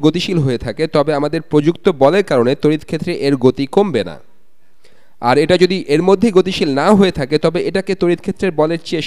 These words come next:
সামান্য বেশি বল প্রয়োগ করে গতিশীল করতে হবে। এরপর আমাদের প্রযুক্ত বল তড়িৎ ক্ষেত্রের বলকে সম্পূর্ণ নিষ্ক্রিয় করবে। আর এরপর কণাটার গতি কমবেও না, বাড়বেও না। তাহলে এটা হলো কৃত কাজের পরিমাণ। আর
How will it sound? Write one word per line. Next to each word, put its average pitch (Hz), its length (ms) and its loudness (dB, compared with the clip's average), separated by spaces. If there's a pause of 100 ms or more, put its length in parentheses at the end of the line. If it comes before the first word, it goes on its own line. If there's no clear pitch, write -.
সামান্য 208 300 -2 (140)
বেশি 156 200 -4 (180)
বল 120 140 6 (120)
প্রয়োগ 127 280 0
করে 151 120 0 (120)
গতিশীল 131 380 -2
করতে 98 260 -4
হবে। 85 180 -8 (460)
এরপর 156 280 0
আমাদের 175 260 0
প্রযুক্ত 143 300 2 (160)
বল 131 140 4 (280)
তড়িৎ 143 260 0
ক্ষেত্রের 156 360 -6
বলকে 120 220 -4 (120)
সম্পূর্ণ 208 300 0 (120)
নিষ্ক্রিয় 98 360 -2
করবে। 80 220 -10 (840)
আর 117 140 -4
এরপর 180 220 -2
কণাটার 143 300 -2
গতি 147 140 -4 (100)
কমবেও 170 340 2
না, 240 140 0
বাড়বেও 107 360 2
না। 78 60 -12 (160)
তাহলে 208 260 4
এটা 196 160 -2
হলো 208 100 4 (100)
কৃত 160 140 0 (100)
কাজের 123 280 -2
পরিমাণ। 90 280 -2 (180)
আর 120 60 -4